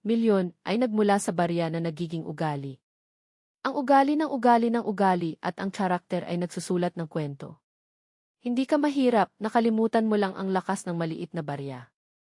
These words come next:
Maaari kang iligtas ka ngayon at bukas ay magkakaiba. Tandaan, ang bawat kredito ay isang hakbang patungo sa pagkaalipin,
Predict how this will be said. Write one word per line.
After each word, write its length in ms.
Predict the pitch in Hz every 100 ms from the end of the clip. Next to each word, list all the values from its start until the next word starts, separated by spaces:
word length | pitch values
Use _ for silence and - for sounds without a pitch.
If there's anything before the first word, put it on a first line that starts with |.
| _ _ _ _ _
Maaari 560 | 226 240 226 240 262 277
kang 160 | 277
iligtas 480 | 233 240 214 233 -
ka 80 | 208
ngayon 360 | 190 180 175 170
at 160 | 180 -
bukas 400 | 185 180 185 -
ay 160 | 180
magkakaiba. 800 | 175 165 165 - 160 143 131 - _ _ _ _ _ _ _ _
Tandaan, 600 | 240 240 214 185 170 160 - -
ang 120 | 233 233
bawat 280 | 247 294 -
kredito 480 | 277 226 226 202
ay 180 | 175 180
isang 220 | 185 202
hakbang 360 | 208 214 180 202
patungo 440 | 202 196 202 185 196
sa 140 | 220
pagkaalipin, 800 | 202 185 180 175 180 - 156 147